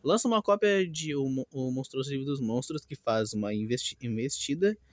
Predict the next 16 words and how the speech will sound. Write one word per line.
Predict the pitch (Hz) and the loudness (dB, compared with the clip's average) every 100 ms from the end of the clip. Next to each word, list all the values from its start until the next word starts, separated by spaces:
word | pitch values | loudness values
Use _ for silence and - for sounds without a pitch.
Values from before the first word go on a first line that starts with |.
| _ _ - | _ _ 0
na | 123 | 2
área | 127 135 | 4 4
indicada. | 139 135 135 156 - 95 95 101 | 2 2 -2 -6 -4 -4 -4 -8
Empurra | 120 131 170 | -8 -2 0
os | 170 | 0
adversários | 160 160 - 143 139 | -2 -2 0 0 -2
pelo | 139 | -6
caminho | - 127 110 120 | -4 -4 -2 -4
e | |
depois | 117 - 110 113 - - _ 110 - | -6 -6 -8 -6 -8 -10 _ -20 -10
começa | 107 107 | -6 -6
a | 127 | -6
atacar. | 143 - 87 92 _ _ _ _ _ _ _ _ | -8 -6 -8 -8 _ _ _ _ _ _ _ _
Hum. | 92 92 107 117 123 123 117 101 90 98 _ _ _ _ _ _ _ _ _ _ _ _ _ _ _ _ _ _ | -20 -16 -10 -8 -6 -6 -6 -6 -10 -20 _ _ _ _ _ _ _ _ _ _ _ _ _ _ _ _ _ _
Encantamento | 117 113 127 120 120 117 143 170 160 131 | -6 -4 -6 -4 -2 0 -2 -2 -2 -2
atmosférico. | 131 147 139 - - 101 98 - - | -2 -4 -6 -6 -4 -2 -4 -10 -20